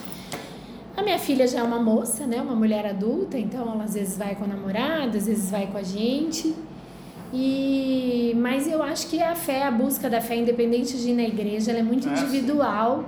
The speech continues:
Speaker 1: né? E eu tenho pena de quem não tem fé. Porque na hora que o homem se faz fraco e que falta alternativa, você tem que buscar alguma força maior.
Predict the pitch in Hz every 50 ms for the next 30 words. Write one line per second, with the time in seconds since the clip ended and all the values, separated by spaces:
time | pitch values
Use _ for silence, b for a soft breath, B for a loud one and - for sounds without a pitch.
0 | - - 226 220 226 233 262 294 320 - - B B B B B B B B B
1 | B B B - 226 233 233 226 226 220 226 220 220 214 208 208 202 196 196 190
2 | 190 185 185 180 180 185 185 180 - - - - - - - - 247 247 254 233
3 | 240 233 269 294 403 466 - - 294 233 226 220 - 190 - 226 202 196 196 196
4 | 190 196 202 226 226 - - - 170 - - - - - - - - - - -
5 | 202 190 196 233 233 226 226 233 233 233 240 247 247 247 247 - 254 233 226 214
6 | 202 196 190 185 185 185 185 190 190 - 196 - - 196 190 185 - - 196 190
7 | 185 175 175 - - 185 180 - - - - - B B B B B B B 220
8 | 202 - 220 214 - - 220 214 220 220 220 226 214 220 220 208 202 190 190 185
9 | - - - 233 233 226 190 185 190 185 180 180 185 185 208 214 226 220 - 226
10 | 214 220 220 220 240 233 - - 233 214 220 214 220 233 233 226 - 240 226 220
11 | 233 226 226 247 269 277 247 220 214 208 214